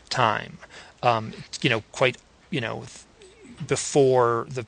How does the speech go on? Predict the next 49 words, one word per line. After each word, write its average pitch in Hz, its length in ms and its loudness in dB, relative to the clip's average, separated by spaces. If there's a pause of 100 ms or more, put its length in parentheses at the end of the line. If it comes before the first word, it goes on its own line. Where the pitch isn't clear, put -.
(120)
primordial 123 640 -2
ooze, 135 560 2
uh, 117 280 -2
you 131 100 -2
know, 120 120 2 (100)
I, 127 220 2
I 123 320 4 (220)
<laughs> - 240 -16
was 135 200 0
here 135 140 4
on 120 80 0
the 117 60 -6
planet. 120 380 0
I 127 100 -2
suspect - 540 0 (400)
that 131 160 2
they 120 600 2
were 131 140 -4
here, - 640 -2 (400)
uh, 120 340 -6
in 127 180 -6
some 147 460 2
form. 123 720 -8
Um, 120 440 -6 (100)
and, 127 200 -6
and 123 160 -2
I'm 123 140 0
very 135 340 4
cautious. 156 600 0
One 139 100 -4
of 135 80 -4
the 135 40 -8
things 135 160 -4
I'm 127 80 -4
very 123 140 -2
cautious - 420 2
to - 100 -10
do, 123 160 -4
and 120 100 -8
I'm, 127 200 -10
I'm 127 140 -10
kind - 180 -8
of 117 60 -8
on 117 100 -6
my 113 100 -6
high 127 160 -4
horse 123 300 0
here 123 100 -8
'cause - 200 -10